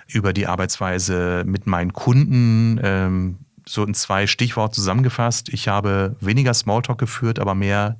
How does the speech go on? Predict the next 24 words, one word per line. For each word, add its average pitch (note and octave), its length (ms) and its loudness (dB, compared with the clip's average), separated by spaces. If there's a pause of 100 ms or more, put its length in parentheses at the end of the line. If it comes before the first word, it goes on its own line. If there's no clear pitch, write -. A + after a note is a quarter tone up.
tiefgehende D#2 500 -2
Gespräche. - 560 -6 (680)
Und F#2+ 140 -2
dafür G#2+ 160 0
bin A#2+ 100 4
ich A2+ 120 0
echt - 180 -4
dankbar, A2 480 2
weil F#2+ 220 0
auch - 280 -4
ich - 200 -6
gemerkt F#2 400 -2
habe, A2 200 0
dass, G2+ 220 0
dass - 220 -2
die G2+ 120 -4
Menschen, G2+ 300 0
mit G2+ 100 0
denen G2 140 0
ich G2 100 0
mich G#2 160 -4
umgebe, G2 440 -2 (140)
auch C3+ 380 -2 (320)
häufiger G2 540 -2